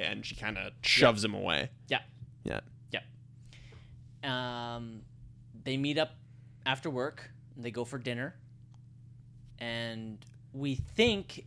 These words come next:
Speaker 2: it's Dave that tried to run them down.
Speaker 1: Yeah, later we find out that it's, uh, that they're I R A buddies.
Speaker 2: Yeah,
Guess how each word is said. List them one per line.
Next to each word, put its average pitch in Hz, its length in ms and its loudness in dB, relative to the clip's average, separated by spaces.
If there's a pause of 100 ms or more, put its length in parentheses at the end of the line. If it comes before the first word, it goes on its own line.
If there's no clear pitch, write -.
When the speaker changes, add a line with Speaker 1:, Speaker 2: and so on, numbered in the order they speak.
Speaker 2:
it's 131 220 -4
Dave 117 720 0 (160)
that 110 160 -2
tried 117 220 -2
to 113 60 -8
run 110 140 -4
them 104 140 -6
down. - 240 -8 (200)
Speaker 1:
Yeah, 110 160 2
later 151 280 10
we 143 100 6
find 123 320 6
out 117 180 6
that 107 160 6
it's, - 340 -2
uh, 82 500 2 (340)
that 107 140 0
they're 107 160 2
I 101 160 4
R 71 100 0
A 76 100 0
buddies. - 460 -6
Speaker 2:
Yeah, 107 100 -6